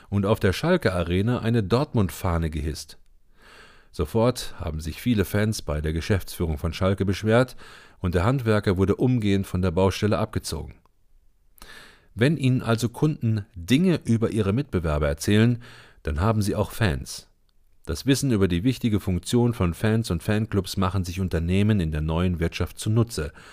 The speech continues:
um ihre Kunden an sich zu binden. Denn aus Fans werden Kunden, und zwar schneller, als man denkt. Fans stehen uns auch in schlechten Zeiten bei.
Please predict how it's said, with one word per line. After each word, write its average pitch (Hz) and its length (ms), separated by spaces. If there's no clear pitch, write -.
um 76 160
ihre 85 220
Kunden - 380
an 110 200
sich 107 220
zu 98 140
binden. 80 380
Denn 90 120
aus 87 160
Fans 143 580
werden 107 260
Kunden, 85 500
und 85 180
zwar 73 180
schneller, 90 380
als 87 200
man 107 180
denkt. 71 340
Fans 107 640
stehen 117 360
uns 110 160
auch 101 180
in 113 80
schlechten - 420
Zeiten 71 380
bei. 73 240